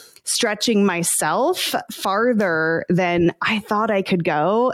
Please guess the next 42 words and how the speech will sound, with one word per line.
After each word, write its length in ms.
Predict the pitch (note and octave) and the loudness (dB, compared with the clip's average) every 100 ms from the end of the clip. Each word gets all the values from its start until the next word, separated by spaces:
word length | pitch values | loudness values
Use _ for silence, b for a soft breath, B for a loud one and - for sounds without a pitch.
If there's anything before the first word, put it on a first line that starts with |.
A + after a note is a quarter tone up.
| - | -2
And, 380 | F#3 F#3 F#3 - | 0 2 2 0
and 220 | F#3 F#3 | 0 2
looking 420 | G3 G3+ A3+ G3+ | 2 2 2 2
back, 380 | F#3+ D#3+ F#3+ G#3 | 2 0 -2 -4
since 240 | - F3+ E3+ | -2 0 2
we're 140 | F3+ | 2
at 120 | F#3 | 2
the 120 | F#3 | 0
end 160 | - F3+ | 0 0
of 80 | E3 | 2
the 60 | |
year 160 | F3 F3 | 2 2
now, 420 | E3+ D#3+ G3 A#3+ b b b b _ - | 2 2 0 -2 b b b b _ -4
it's 180 | A#3 - | -4 -6
pretty 280 | - B3+ C4 | -4 0 2
amazing 380 | A#3 F#3 F#3 F#3 | 4 4 4 2
to 100 | E3+ | 2
look 200 | E3 E3 | 0 0
back, 360 | E3 D3+ D#3 - | -2 -2 -4 -2
'cause 180 | F3+ | 2
we 120 | G#3+ C#4 | 2 2
forget. 480 | D4 D4 D#4+ - - _ | 0 -2 -2 -2 -6 _
We're 200 | G3 B3+ | 0 2
in 80 | E4+ | 2
it 160 | - | 2
day 160 | D#3+ D#3+ | 2 2
to 100 | D#3+ | 2
day. 300 | G3+ B3 - | 2 0 0
Wow, 380 | F3+ C4+ D#4 E3 | 0 2 2 2
I 140 | - | 0
really, 480 | B3 C#4+ D4 C4 F#3 b b b b | 2 4 6 4 2 b b b b
I 100 | B3 | 0
did 200 | D#4 D#4 | 0 0
that. 340 | A3+ C#3+ - - - | -2 0 -2 -6 -4
I 100 | A3+ | -2
started 380 | - C#4 D4+ C4+ | 0 2 2 2
with 140 | C#4 | 4
nothing. 480 | B3+ D4+ C4+ G3 C#3+ | 2 2 0 0 0
I 100 | G3+ | 0
had 120 | F#3+ | 2
no 180 | D#3 F3+ | 2 4
website. 600 | B3+ A#3 - G#3+ A3+ A#3+ | 2 2 0 0 2 0